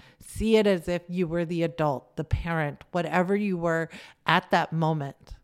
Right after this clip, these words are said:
I can still remember the worst moment of my life. And boy, did I cry going through it. And I cried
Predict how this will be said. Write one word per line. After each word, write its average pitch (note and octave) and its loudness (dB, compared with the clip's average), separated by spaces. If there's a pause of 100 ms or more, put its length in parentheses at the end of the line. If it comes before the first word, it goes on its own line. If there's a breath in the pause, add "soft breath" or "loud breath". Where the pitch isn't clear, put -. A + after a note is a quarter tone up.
(240)
I E3+ 0
can F#3+ -2
still A3 2
remember G3+ 4
the F3 0
worst F#3+ 0
moment G3 0
of F3+ 0
my E3+ 0
life. E4+ 2 (640 soft breath)
And F#3+ 6
boy, G3+ 2
did F3+ -2
I E3+ 2
cry E3+ 2
going E3 0
through F3+ -2
it. D3+ 0
And E3 -4
I E3 -4 (180)
cried A#3+ -4